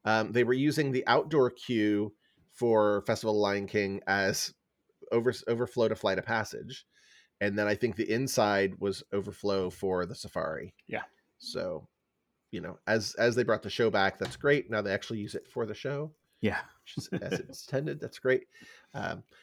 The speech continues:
Speaker 1: so I, you know, I'm excited to see more things come back, but I'm excited this was one of the first live entertainment things that they were able to bring back.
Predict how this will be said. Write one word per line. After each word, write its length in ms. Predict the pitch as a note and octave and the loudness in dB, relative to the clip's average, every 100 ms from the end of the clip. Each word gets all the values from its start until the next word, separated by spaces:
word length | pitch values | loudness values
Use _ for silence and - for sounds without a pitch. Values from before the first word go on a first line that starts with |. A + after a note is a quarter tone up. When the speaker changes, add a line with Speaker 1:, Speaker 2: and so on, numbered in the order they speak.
| _ | _
Speaker 1:
so 140 | F#3 | 2
I, 140 | A#2+ - | 2 4
you 120 | F3+ | 4
know, 60 | F3 | 6
I'm 100 | F#3 | 4
excited 300 | - F#3 F#3+ | 4 6 6
to 80 | F#3+ | 4
see 120 | F3 | 2
more 260 | D3 C3 C3 | 4 4 4
things 260 | C#3+ C3+ | 2 -2
come 180 | - C3 | -2 0
back, 220 | B2 A#2+ | 4 2
but 100 | - | 2
I'm 100 | A#2 | 0
excited 340 | A#2 - B2+ A#2+ | 0 4 6 4
this 120 | A#2 | 0
was 120 | B2+ B2 | -6 -4
one 100 | A2+ | -4
of 40 | |
the 60 | G#2+ | -2
first 280 | A#2 G#2+ G2 | -2 -2 0
live 300 | F2+ F#2 F2+ | 2 2 0
entertainment 520 | F#2 F2+ F#2+ F2+ - | -6 -6 -8 -10 -10
things 220 | G2 - | -14 -12
that 120 | G2+ | -12
they 120 | F2 F2 | -8 -6
were 120 | E2+ | -6
able 140 | E2+ | -8
to 100 | - | -10
bring 220 | F2+ - - | -12 -12 -12
back. 260 | - - | -14 -14